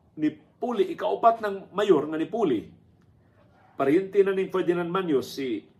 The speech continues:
Mariano Di Mataga. Pagpuli gini sa munisipyo, pagka nineteen thirty-eight dayon, iyang gipausab ang monumento ni Lapu-Lapu. Imbis pana nga nagtion sa munisipyo mo gida, karon mauna na ang,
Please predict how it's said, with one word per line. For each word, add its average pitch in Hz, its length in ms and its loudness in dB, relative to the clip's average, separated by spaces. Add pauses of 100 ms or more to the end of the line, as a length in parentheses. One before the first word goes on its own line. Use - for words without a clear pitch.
(680)
Mariano 156 480 2
Di 151 160 2
Mataga. 151 520 -4 (1300)
Pagpuli - 880 -4
gini 170 200 0
sa 151 80 -4
munisipyo, 165 520 -4
pagka - 240 -6
nineteen 190 400 -4
thirty-eight 156 400 -6
dayon, 120 320 -4 (320)
iyang 156 160 -2
gipausab 151 480 -6 (1160)
ang 156 160 -2
monumento 135 480 -2
ni 120 80 -4
Lapu-Lapu. 110 560 -6
Imbis 143 240 -6
pana 143 340 0 (540)
nga 139 80 -6
nagtion 175 480 -4
sa 135 80 -8
munisipyo 156 480 -6
mo 139 80 -4
gida, 143 400 -2 (400)
karon 147 320 -2
mauna 147 240 -4
na 143 160 -6
ang, 135 60 -2